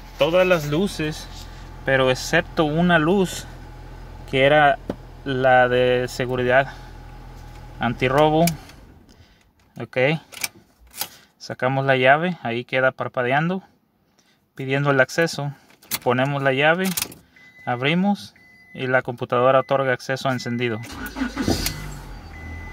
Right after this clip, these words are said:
Ahí está. Ese es el detalle que he encontrado en Honda Civic, Honda Accord, Honda, ah, C R V, eh, entre otros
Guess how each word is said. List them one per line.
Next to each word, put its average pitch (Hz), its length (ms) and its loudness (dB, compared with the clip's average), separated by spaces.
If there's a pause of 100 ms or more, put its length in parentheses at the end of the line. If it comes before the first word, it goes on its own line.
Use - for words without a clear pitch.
(100)
Ahí 117 200 0
está. 160 360 4 (2500)
Ese 160 200 -6
es 160 60 -4
el 170 140 4
detalle 156 640 0
que 139 120 -2
he 139 40 0
encontrado 143 720 0
en 135 140 -6
Honda 139 440 -2
Civic, 214 500 -4 (840)
Honda 131 280 2
Accord, 180 400 0 (560)
Honda, 131 1040 2
ah, 117 60 2
C 151 240 -4
R 147 140 4
V, 175 340 -2 (840)
eh, 127 600 0
entre 131 420 2
otros 139 640 0